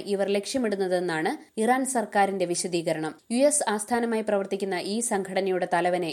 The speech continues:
എവിടെ നിന്നാണ് പിടികൂടിയതെന്നോ എങ്ങനെയാണ് അറസ്റ്റ് നടന്നതെന്നോ ഉള്ള വിവരങ്ങൾ പുറത്തുവന്നിട്ടില്ല. സങ്കീർണമായ ഒരു ഇന്റലിജൻസ് ഓപ്പറേഷന്റെ ഫലമായാണ്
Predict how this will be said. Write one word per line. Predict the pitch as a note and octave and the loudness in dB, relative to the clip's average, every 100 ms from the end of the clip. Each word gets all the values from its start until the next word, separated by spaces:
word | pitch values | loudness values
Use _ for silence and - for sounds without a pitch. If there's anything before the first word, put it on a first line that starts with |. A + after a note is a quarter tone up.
| - | -2
എവിടെ | F#3+ A3 | -2 -2
നിന്നാണ് | A#3+ A3+ G3 F3 E3 | -2 -2 -2 -4 -4
പിടികൂടിയതെന്നോ | E3+ G3+ A3+ A3 F3 E3 D#3 C#3+ F3 - - | -2 -2 0 0 2 2 0 -2 -4 -6 -4
എങ്ങനെയാണ് | G#3 A3+ B3+ C4 A3+ F#3+ F3+ | 0 0 0 0 0 0 -2
അറസ്റ്റ് | F#3 F#3 A3 C4+ | -2 -2 0 0
നടന്നതെന്നോ | A#3+ F#3+ F3+ E3+ F3 F3 | 2 2 2 0 0 2
ഉള്ള | E3+ E3 | 0 0
വിവരങ്ങൾ | E3 D#3+ D#3+ D3 C3 - - - | 0 0 0 0 -4 -6 -20 -4
പുറത്തുവന്നിട്ടില്ല. | G#3+ A3 A3 F3+ E3 - C#3 - - _ - | 0 2 2 0 0 -2 -2 -2 -6 _ -8
സങ്കീർണമായ | - A3 A#3 B3 C#4 C#4 C4+ C4 C4 - | -2 0 0 0 0 0 0 -2 -2 -2
ഒരു | F3+ G#3+ A#3+ | 0 0 -2
ഇന്റലിജൻസ് | F#3+ G#3 A#3+ A#3+ B3 A#3+ | -4 -2 0 -2 -2 -2
ഓപ്പറേഷന്റെ | A3 G#3 G3+ G3+ G3+ F#3 | -2 -2 -4 -4 -4 -4
ഫലമായാണ് | F#3 F3+ G3 F#3+ D3 A3 | -2 -2 0 0 0 0